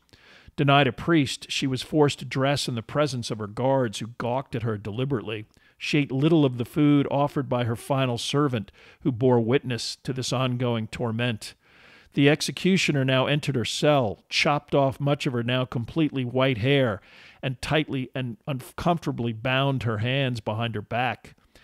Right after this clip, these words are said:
Instead of the carriage afforded her husband, she was placed in a simple cart and ordered to sit with her back to the horses.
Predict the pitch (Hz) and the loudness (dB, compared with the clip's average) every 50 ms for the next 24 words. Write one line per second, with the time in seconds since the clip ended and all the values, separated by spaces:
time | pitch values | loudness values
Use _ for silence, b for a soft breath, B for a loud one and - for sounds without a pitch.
0 | b b b b b - 135 - - - 170 160 165 135 127 123 - - 156 156 | b b b b b -4 -4 -4 2 4 6 6 6 4 4 -2 -2 0 2 4
1 | 156 156 147 135 117 123 127 - - 156 143 139 131 135 117 104 123 120 104 131 | 6 6 4 4 2 -2 -4 -4 -2 2 2 2 2 2 0 0 0 2 2 2
2 | 151 151 - - - 110 95 95 - - - 131 117 - - - - 147 143 139 | 2 2 0 -2 -4 -4 -4 -6 -8 -8 -6 -6 -8 -10 -8 -2 0 2 2 2
3 | - - 139 120 117 - - - 165 143 - - 113 - - - - 147 147 127 | 0 -2 -4 -4 -4 -4 -2 -2 -2 -2 -2 -6 -10 -10 -8 -2 2 2 2 2
4 | 104 - _ _ _ _ - 113 - - 135 139 139 139 135 113 - 143 - - | 2 -2 _ _ _ _ -10 -8 -6 -2 0 0 2 2 0 -4 -6 -8 -8 -6
5 | - 208 - - 131 113 113 101 98 - 120 117 127 127 113 - - 120 107 104 | -4 -4 -4 -4 -6 -8 -8 -8 -8 -6 -4 -4 -4 -4 -6 -8 -10 -8 -8 -8
6 | 101 120 123 127 135 - - 104 87 82 - | -6 -4 -4 -4 -4 -6 -8 -10 -12 -12 -16